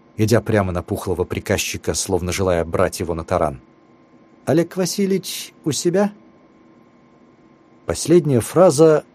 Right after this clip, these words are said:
круто изменила маршрут старьёвщика. Он будто нырнул куда-то вспять, и недружелюбие, изогнувшись петлёй, обратилось вдруг вдумчивым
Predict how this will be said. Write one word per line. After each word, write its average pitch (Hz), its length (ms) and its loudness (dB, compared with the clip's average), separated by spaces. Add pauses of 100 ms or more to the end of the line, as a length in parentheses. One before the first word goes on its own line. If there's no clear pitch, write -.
(140)
круто 208 400 2
изменила 147 500 2
маршрут 87 400 -4
старьёвщика. - 800 -2
Он 156 240 4
будто 165 560 0
нырнул 175 600 4
куда-то 87 340 -2
вспять, - 580 0 (540)
и 135 80 2
недружелюбие, 135 920 4 (260)
изогнувшись 117 680 0
петлёй, 190 680 2 (220)
обратилось 98 560 2
вдруг 107 360 -2
вдумчивым 87 760 -6